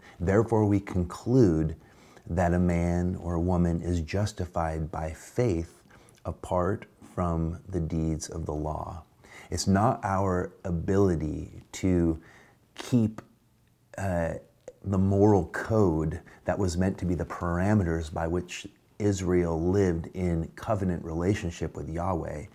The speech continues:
Their inability due to sin to live, uh, within those parameters actually is what broke that covenantal relationship, although God remained faithful even though his people were faithless.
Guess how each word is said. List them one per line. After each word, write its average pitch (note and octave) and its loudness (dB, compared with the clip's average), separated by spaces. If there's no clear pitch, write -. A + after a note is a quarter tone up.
Their F2 0
inability F#2+ 4
due E2 -2
to - -10
sin G2+ -2
to E2 -8
live, F2 2
uh, E2+ -2
within F2+ 2
those E2+ 0
parameters E2 -2
actually F2 0
is E2+ -2
what E2+ -4
broke G2+ 2
that D#2+ -4
covenantal E2 -4
relationship, D#2+ -6
although D#2 -4
God F2 0
remained D#2 -6
faithful E2 -4
even D#2+ -4
though D#2+ -4
his D#2+ -10
people E2 -6
were D#2+ -4
faithless. E2 -4